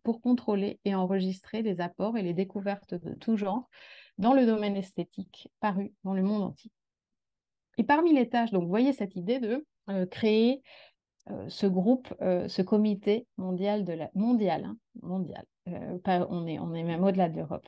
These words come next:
euh, de la jeunesse européenne. Et ce qui nous intéresse particulièrement, c'est que parmi les tâches de ce comité figure celle-ci, qui est soulignée par l'auteur dans la lettre, enfin dans le rapport, « afin d'établir un lien de solidarité morale entre les diverses jeunesses et un point de départ pour les confrontations particulières,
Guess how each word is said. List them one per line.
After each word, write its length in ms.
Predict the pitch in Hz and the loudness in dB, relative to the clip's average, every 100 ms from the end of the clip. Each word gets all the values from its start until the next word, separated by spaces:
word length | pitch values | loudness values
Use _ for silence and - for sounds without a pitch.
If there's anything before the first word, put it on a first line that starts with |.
| - | -6
euh, 80 | 175 | -4
de 100 | 165 | -2
la 160 | 160 160 | -2 0
jeunesse 380 | 180 190 190 | 0 0 0
européenne. 560 | 175 156 - 180 247 277 | -2 -4 0 2 4 2
Et 80 | 196 | 0
ce 60 | - | -4
qui 140 | 190 | -4
nous 120 | 196 | -2
intéresse 300 | 208 214 220 | 0 0 -2
particulièrement, 640 | - 180 - - 202 220 240 | -2 -6 -6 -4 0 0 0
c'est 160 | 202 | 0
que 100 | 190 | -2
parmi 560 | 160 214 214 226 220 208 | 0 2 2 2 0 -4
les 140 | 165 156 | -10 -6
tâches 300 | 180 185 - | -4 -4 -8
de 60 | - | -12
ce 120 | - | -10
comité 480 | - 160 160 240 262 | -6 -4 -2 0 0
figure 380 | - 165 - | -2 -4 -6
celle-ci, 540 | - 180 180 - 277 311 - - - _ | -2 0 0 2 2 2 -6 -20 -20 _
qui 220 | - 160 | 0 2
est 160 | 143 - | 0 -4
soulignée 640 | - - 285 208 147 160 185 | -16 -2 2 4 2 0 -4
par 200 | - - | -6 -6
l'auteur 260 | - - | -6 -8
dans 120 | - - | -8 -6
la 120 | - | -2
lettre, 380 | 220 302 - - | 0 0 -4 -16
enfin 120 | - 147 | -10 -8
dans 120 | 147 | -4
le 80 | 147 | -4
rapport, « 540 | 139 - 220 277 - - - - _ - | -4 0 0 0 -6 -20 -20 -20 _ 0
afin 280 | 202 285 302 | 2 6 6
d'établir 420 | 262 240 220 240 | 8 4 4 4
un 160 | 226 | 4
lien 140 | 226 240 | 2 2
de 80 | 202 | 2
solidarité 880 | - 233 226 214 233 233 277 294 - | 2 4 4 2 0 0 -2 -4 -4
morale 600 | 208 233 220 190 170 - | -2 0 0 -2 -4 -6
entre 260 | 190 185 190 | -10 -6 -2
les 100 | 175 | -2
diverses 560 | 170 214 254 285 - - | -2 -2 -2 -4 -10 -14
jeunesses 580 | 175 214 202 170 - - - | -4 -2 -2 -4 -10 -14 -4
et 100 | 190 | 0
un 100 | 185 | 0
point 220 | 254 254 | 2 2
de 100 | 196 | 4
départ 440 | 196 208 247 254 | 2 2 0 -2
pour 100 | - | -2
les 100 | 180 | -2
confrontations 680 | 180 196 226 214 208 208 208 | -4 -6 -8 -4 -4 -4 -4
particulières, 800 | 185 185 - - 233 180 165 190 | -4 -6 -8 0 2 4 2 -2